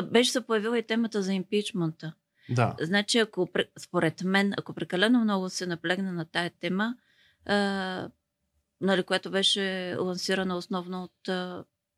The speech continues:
Speaker 2: Демократична
Speaker 1: даже не демократи-,
Speaker 2: България,
Speaker 1: н-, даже не
Speaker 2: първо.
Speaker 1: Демократична България, по-скоро от, а, от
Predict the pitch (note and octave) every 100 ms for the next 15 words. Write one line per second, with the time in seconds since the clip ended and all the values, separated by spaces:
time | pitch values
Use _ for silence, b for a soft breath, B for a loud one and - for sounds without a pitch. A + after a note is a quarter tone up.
0 | _ D3 C#3 A3 G#3+ A3+ A#3 D#3 D#3 D#3
1 | C3+ B2 A2+ A#2 - - B3 C#4 B3 C4
2 | B3+ A#3+ G#3 G3+ A3 G3 F3 E3+ A3+ A3+
3 | G#3+ G3+ - G#3 G#3 G3 - F#3+ F#3 F#3
4 | F3+ F#3